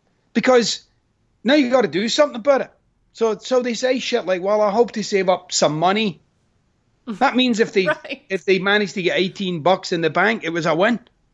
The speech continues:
Speaker 1: Right? It's nonsense.
Speaker 2: The vague ask. The vague ask.
Speaker 1: Right. So I
Speaker 2: Yeah.
Speaker 1: don't, I, I, I think you got, and, and, and this is a lot to do with my approach, I guess. You know, I'll, I'll,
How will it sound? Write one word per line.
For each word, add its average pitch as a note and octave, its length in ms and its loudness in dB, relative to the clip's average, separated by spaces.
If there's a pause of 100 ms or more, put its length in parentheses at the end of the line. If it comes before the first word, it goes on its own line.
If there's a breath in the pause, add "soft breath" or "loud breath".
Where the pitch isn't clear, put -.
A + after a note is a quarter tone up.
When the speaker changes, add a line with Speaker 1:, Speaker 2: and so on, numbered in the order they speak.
(460)
Speaker 1:
Right? A#3+ 300 0 (140)
It's A#3 240 -8
nonsense. A#3+ 460 0
Speaker 2:
The E3 40 -16
vague E3 140 -12
ask. C3 520 -8
The D3 120 -20
vague C#3 340 -12
ask. - 500 -18
Speaker 1:
Right. C4 460 2
So A#3 160 2
I A#3+ 60 6
Speaker 2:
Yeah. A3 60 0
Speaker 1:
don't, D4 240 0 (460)
I, A#3 60 0
I, A#3 220 -2 (140)
I B3 40 2
think D4 320 -2
you A3+ 120 -6
got, A3+ 280 0
and, B3 240 0
and, B3 160 -2
and B3 100 0
this C4+ 180 0
is G#3+ 100 0
a F#3 60 2
lot F3+ 260 4
to D#3 80 -4
do D3 100 -4
with C#3 100 -4
my C3 160 -4
approach, D3 480 -6
I D#3+ 40 0
guess. D#3 380 0 (880 soft breath)
You F#3 100 4
know, G3+ 140 4
I'll, F#3 440 0
I'll, F#3+ 260 2